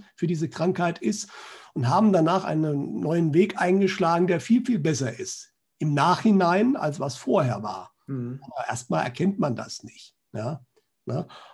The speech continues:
Speaker 1: Und dann ist der ganz entscheidende Punkt, du hast es vorhin gesagt, äh, jeder muss sich versuchen, äh, Bereiche zu, zu suchen, die außerhalb dieser drei D Matrix sind.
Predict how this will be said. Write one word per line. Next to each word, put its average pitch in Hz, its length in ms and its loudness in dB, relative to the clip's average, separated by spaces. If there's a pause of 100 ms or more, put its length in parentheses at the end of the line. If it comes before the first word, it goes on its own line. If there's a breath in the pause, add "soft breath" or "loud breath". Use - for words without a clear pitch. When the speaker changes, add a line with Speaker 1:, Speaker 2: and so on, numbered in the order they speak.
Speaker 1:
Und 135 80 -4
dann 131 160 0
ist - 160 -4
der 160 100 -2
ganz 170 240 0
entscheidende 147 480 0
Punkt, 196 320 0
du 165 60 -2
hast - 240 -4
es 131 120 -10
vorhin 147 320 -4
gesagt, 127 680 -2 (460 soft breath)
äh, 170 440 4 (400)
jeder 170 320 2
muss 170 220 2
sich - 180 -4
versuchen, 190 800 2 (760)
äh, 156 260 -4 (240)
Bereiche 156 600 0
zu, - 240 -8
zu - 300 -4
suchen, 233 360 6
die 185 160 0
außerhalb 196 880 2 (1200)
dieser 156 200 -2
drei 147 240 0
D 156 180 4
Matrix 131 600 0
sind. - 420 -14